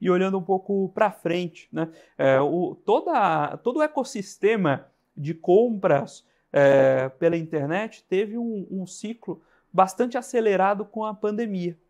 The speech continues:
né? É, seja marketplace, seja, é, é, plataformas como a de vocês. É, como é que foi esse desenvolvimento? Como foi esse período de crescimento pra vocês? É, se teve esse,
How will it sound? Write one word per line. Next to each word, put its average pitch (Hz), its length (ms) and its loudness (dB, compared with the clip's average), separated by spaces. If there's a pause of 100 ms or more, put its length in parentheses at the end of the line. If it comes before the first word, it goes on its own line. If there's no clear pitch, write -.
(100)
né? 160 220 -8 (280)
É, 131 280 2
seja 190 320 -8
marketplace, 170 760 -6
seja, 185 340 -4 (320)
é, 165 80 -2
é, 147 460 0 (180)
plataformas 170 760 -2
como 170 260 -6
a 170 60 -4
de 170 100 -10
vocês. 165 500 -8 (360)
É, 143 160 0
como 466 200 -4
é 523 40 -4
que 320 100 -18
foi 233 280 -2
esse 214 280 0
desenvolvimento? 175 1080 -6
Como 190 160 -10
foi 226 140 0
esse - 140 -14 (160)
período 190 400 -2
de 170 120 -8
crescimento 160 520 -6
pra 165 140 -6
vocês? 170 500 -6 (320)
É, 135 400 4
se 160 180 -12
teve 226 360 2
esse, 165 420 -4